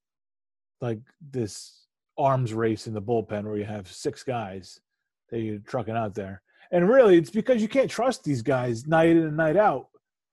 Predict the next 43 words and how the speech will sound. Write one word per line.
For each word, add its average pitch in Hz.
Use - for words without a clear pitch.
Um, 127
y-, 160
you 175
can't 202
trust 175
each 202
one 190
of 156
them 139
to 135
be 127
sharp 147
night 135
in 139
and 131
night 139
out. 143
You 113
can't 165
have, 147
like, 113
a, 107
like, 110
a 110
four-guy 127
bridge 135
to 127
your 117
closer 113
after, 139
you 156
know, 120
after 127
your 120
starter 151
and, 120
and 127
have 120
all, 131
ha-, 135
hope 127
they're 131
all 135